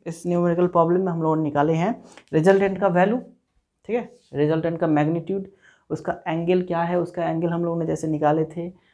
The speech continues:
अ, उसका एंगल हम लोगों ने क्या निकाले थे, ये वाला एंगल, ये वाला एंगल हम लोगों ने क्या निकाले थे,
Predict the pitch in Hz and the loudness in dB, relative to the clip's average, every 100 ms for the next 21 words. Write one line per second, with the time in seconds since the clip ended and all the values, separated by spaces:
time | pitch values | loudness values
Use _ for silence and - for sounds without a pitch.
0 | _ - 139 147 147 - _ _ _ _ | _ -8 0 0 0 -6 _ _ _ _
1 | _ _ _ - 151 180 180 190 190 190 | _ _ _ -8 2 4 4 2 2 0
2 | 196 185 190 185 180 180 180 185 180 175 | 0 0 0 0 2 0 2 2 6 8
3 | 170 170 175 175 175 180 151 165 170 170 | 8 6 2 0 -2 -4 -2 4 4 4
4 | 175 165 170 165 165 156 165 165 165 165 | 2 0 -2 -2 -2 0 0 0 0 0
5 | 165 175 | -2 -2